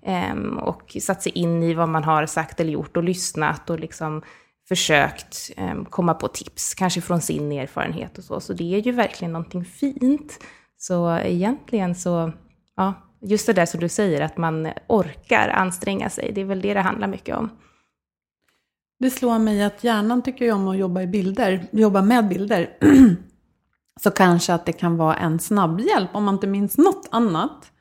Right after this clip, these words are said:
Speaker 2: om feedback. Antingen det är svårt att leverera för att man känner sig blottad för man ska ge beröm,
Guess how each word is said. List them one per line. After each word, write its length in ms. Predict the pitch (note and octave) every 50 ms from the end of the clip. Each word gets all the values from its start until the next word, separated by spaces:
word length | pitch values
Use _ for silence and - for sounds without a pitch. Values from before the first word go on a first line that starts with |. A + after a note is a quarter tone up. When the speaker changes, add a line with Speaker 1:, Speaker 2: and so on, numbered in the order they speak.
| _ _ _ _ _
Speaker 2:
om 160 | - F#3+ F#3 F3+
feedback. 540 | F3+ E3+ D#3 C#3+ D3 D3 D3+ G3 G#3+ -
Antingen 440 | F#3+ G3 F#3+ F3+ - G3 F#3+ F#3 F#3
det 160 | F3 F3 F3 -
är 220 | - E3+ D#3+ D#3+ D#3+
svårt 560 | - - - - E3 F3 G3 F#3+ F3+ - -
att 60 | F3+
leverera 580 | F3 E3+ E3 E3+ E3 E3 D#3+ D#3 D3+ D3+ D3+ D#3
för 180 | D3+ - - D3+
att 280 | D3+ D3 D3+ - -
man 220 | D#3 D3+ D3+ D3 D3
känner 240 | - - D3 D3
sig 160 | D3 - - C#3+
blottad 640 | D3 D#3 E3 E3 - - _ _ _ _ - E4
för 140 | - - G3
man 220 | E3 E3+ F3 F3 E3+
ska 200 | - - - D#3
ge 160 | D3+ D#3 D3
beröm, 440 | C#3+ - D3 D#3+ F#3 A#3+ E4+ G#4